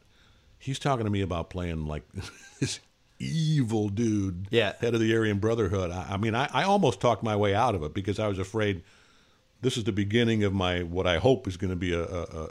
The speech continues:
Speaker 1: an acting career on camera, and I, I just,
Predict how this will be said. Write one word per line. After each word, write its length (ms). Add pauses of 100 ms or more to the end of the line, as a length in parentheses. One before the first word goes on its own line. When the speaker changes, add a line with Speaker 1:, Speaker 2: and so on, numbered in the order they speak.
Speaker 1:
an 80
acting 640
career 360
on 240
camera, 540
and 120
I, 120 (100)
I 80
just, 360